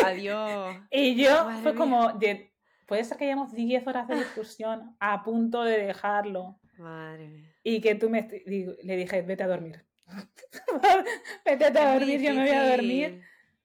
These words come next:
Speaker 2: Hostia.
Speaker 1: Relaciones a distancia, y más, bueno, con otro idioma, etcétera, eh, es muy difícil. Yo cada vez que vengo aquí sola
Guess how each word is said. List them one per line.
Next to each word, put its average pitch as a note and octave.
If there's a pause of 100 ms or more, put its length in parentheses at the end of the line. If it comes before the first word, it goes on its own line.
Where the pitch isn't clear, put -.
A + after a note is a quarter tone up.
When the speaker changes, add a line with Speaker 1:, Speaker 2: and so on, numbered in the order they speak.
(360)
Speaker 2:
Hostia. - (460)
Speaker 1:
Relaciones G#3
a A#3
distancia, G3+
y D#3
más, D3
bueno, F3+
con D#3+
otro E3+
idioma, E3
etcétera, G3+ (400)
eh, F3
es F3
muy E3
difícil. D3+
Yo F3
cada G3
vez G3+
que A3+
vengo G#3
aquí F#3+
sola G3+